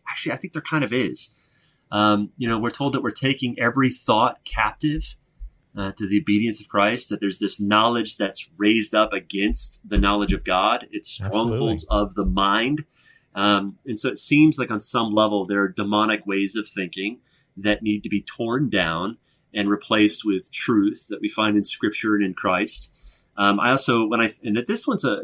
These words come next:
Speaker 1: kind of a stretch, but I think it, I think it fits, is like when you see Jesus being tempted, he's taken up to a mountain and he's shown all the kingdoms of the earth.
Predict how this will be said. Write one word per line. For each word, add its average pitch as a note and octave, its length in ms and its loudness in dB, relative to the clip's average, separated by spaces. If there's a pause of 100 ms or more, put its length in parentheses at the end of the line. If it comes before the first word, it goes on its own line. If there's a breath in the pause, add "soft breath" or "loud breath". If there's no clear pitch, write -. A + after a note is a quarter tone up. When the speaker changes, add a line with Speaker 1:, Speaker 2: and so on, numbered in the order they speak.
Speaker 1:
kind B3+ 260 -6
of D#3+ 60 -2
a C3 40 0
stretch, G#2+ 520 -2
but - 80 -8
I - 20 -6
think G3+ 200 -8
it, - 140 -6
I - 60 -16
think - 180 -12
it - 140 -6
fits, A2+ 540 0
is A2 160 -6
like A#2+ 180 -2
when B2+ 80 2
you B2+ 80 2
see D#3 220 2
Jesus A#2 340 -4
being G#2+ 240 0
tempted, G#2+ 400 -2
he's F#2 140 -8
taken A#2 320 -2
up A2 140 -2
to A2 120 0
a F#2+ 80 2
mountain G#2+ 400 0 (380 soft breath)
and G2+ 100 2
he's G2+ 140 4
shown A2+ 420 2
all A#2 420 4
the A2+ 80 0
kingdoms G2+ 520 0
of F2 100 -4
the G#2 140 4
earth. - 320 2